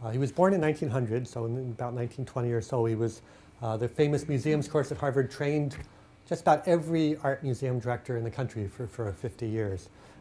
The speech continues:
Um, very interested in historic preservation. I'll come back to this later, uh, but much of the Benefit Street that we know today is based on, uh, the encouragement that John Nicholas Brown gave,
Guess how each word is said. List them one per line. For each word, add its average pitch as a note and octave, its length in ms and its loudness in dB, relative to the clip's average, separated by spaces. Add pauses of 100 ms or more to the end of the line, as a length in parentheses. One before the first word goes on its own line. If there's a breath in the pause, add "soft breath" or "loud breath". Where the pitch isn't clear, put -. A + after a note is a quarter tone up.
(120)
Um, A2+ 340 2 (300)
very F3 280 6
interested D3+ 340 -2
in C3+ 60 0
historic B2+ 380 0
preservation. B2 720 -4 (400 loud breath)
I'll A2+ 60 -8
come B2+ 220 -6
back A#2+ 220 -2
to B2 80 -6
this A#2+ 220 -4
later, B2 380 4 (360 loud breath)
uh, A2+ 240 0
but A#2+ 220 0 (220)
much C3+ 400 -2
of C#3+ 120 2
the C3 80 -2
Benefit C#3+ 460 -2
Street B2+ 400 -4 (300)
that C#3 120 -2
we C3+ 120 2
know C3+ 180 4
today B2+ 480 2 (340 loud breath)
is A2 300 -4 (120)
based A#2+ 300 2
on, A#2 380 0 (240)
uh, G#2+ 380 0 (760)
the C3+ 80 -4
encouragement B2 580 -2
that G#2+ 120 -10
John A2+ 200 -4
Nicholas A2+ 300 -6
Brown A2 240 -4
gave, A2+ 300 -4